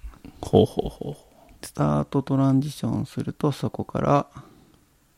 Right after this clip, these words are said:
Speaker 2: 画面の変化を始めるよと、その結果を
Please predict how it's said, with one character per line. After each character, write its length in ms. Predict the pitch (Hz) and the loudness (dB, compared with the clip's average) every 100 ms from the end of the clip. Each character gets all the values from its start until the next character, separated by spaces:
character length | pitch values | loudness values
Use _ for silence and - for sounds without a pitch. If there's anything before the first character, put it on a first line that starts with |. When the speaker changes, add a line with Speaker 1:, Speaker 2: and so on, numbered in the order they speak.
| - | -2
Speaker 2:
画 120 | 110 | 0
面 280 | 110 101 110 | 2 2 0
の 100 | 107 | 0
変 280 | 127 101 | 0 -2
化 140 | - - | -2 -4
を 180 | 131 - - _ _ _ _ _ _ _ _ _ _ _ _ - - _ | -4 -6 -18 _ _ _ _ _ _ _ _ _ _ _ _ -20 -20 _
始 260 | - 139 - | -8 -4 2
め 140 | 107 | 2
る 80 | 95 | 2
よ 80 | 98 | -2
と、 120 | - | -6
そ 140 | - 123 | 0 0
の 80 | |
結 240 | - 135 - | 2 2 2
果 160 | - 139 | 4 6
を 240 | 156 - | 6 4